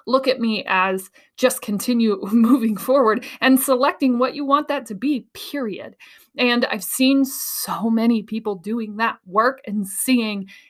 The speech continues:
instant results. And I think it's beautiful because over time, in me continuing to do this work, I could continue to perfect, customize,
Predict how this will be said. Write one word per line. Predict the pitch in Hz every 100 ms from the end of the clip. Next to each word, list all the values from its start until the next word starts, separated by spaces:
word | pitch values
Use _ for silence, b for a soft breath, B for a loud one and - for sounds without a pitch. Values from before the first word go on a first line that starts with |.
| B _
instant | 262 277 269 - 214
results. | 185 180 170 - - - B B
And | 247
I | 262
think | 262 320
it's | 311 -
beautiful | - 381 415 - 185
because | 196 202 208 202 196 b b b b b
over | 240 277 233 214 202
time, | - - 247 208 196 285 277 _ -
in | 240 208
me | 214 269 311
continuing | 302 240 226 208 202 190 190
to | 185
do | 190 185
this | 185 - 185
work, | 175 165 - B B B _ -
I | 202 208 233 247 247 233 _
could | - 233 196
continue | 214 208 240 240 233 226
to | 226 -
perfect, | 190 175 - - 262 277 _ - - _ _ _ _ _ -
customize, | - 190 - - 254 262 269 269 254